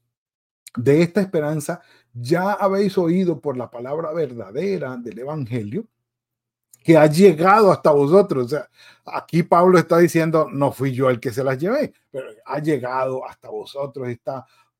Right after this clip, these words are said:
palabra verdadera del evangelio, ha llegado hasta vosotros, así como a todo el mundo, y lleva fruto. Maravilloso. Y crece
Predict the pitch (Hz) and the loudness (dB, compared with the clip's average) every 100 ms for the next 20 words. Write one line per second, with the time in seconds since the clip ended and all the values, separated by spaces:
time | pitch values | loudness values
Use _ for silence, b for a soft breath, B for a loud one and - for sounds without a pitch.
0 | - 139 131 135 147 143 147 139 143 127 | -8 -6 -4 -4 -4 -2 -4 -4 -6 -6
1 | 127 123 117 127 135 135 135 131 127 120 | -8 -10 -10 -8 -6 -8 -12 -12 -10 -8
2 | 127 139 127 131 117 120 185 _ _ 107 | -8 -10 -8 -8 -8 -8 -14 _ _ -14
3 | 120 131 139 139 160 190 180 180 202 - | -8 -6 -4 -4 -2 -2 -2 -6 -8 -16
4 | b b b b 151 151 - 190 233 208 | b b b b -6 -4 -4 -4 -4 -4
5 | 170 151 - 170 165 175 180 202 285 208 | -2 -4 -4 -4 -2 -2 -2 -4 -4 -2
6 | - - _ 202 202 170 233 247 254 240 | -4 -6 _ -8 -6 -6 -4 -4 -2 -6
7 | - - 277 285 285 - _ 208 175 123 | -8 -10 -8 -6 -8 -12 _ -12 -12 -16
8 | _ _ _ _ _ _ _ _ _ _ | _ _ _ _ _ _ _ _ _ _
9 | _ _ _ _ _ _ - 135 127 135 | _ _ _ _ _ _ -10 -4 -2 -2
10 | 147 135 - - - 165 - 165 170 170 | -2 -2 -6 -12 -6 -6 -4 -2 0 -2
11 | - - 117 | -4 -10 -14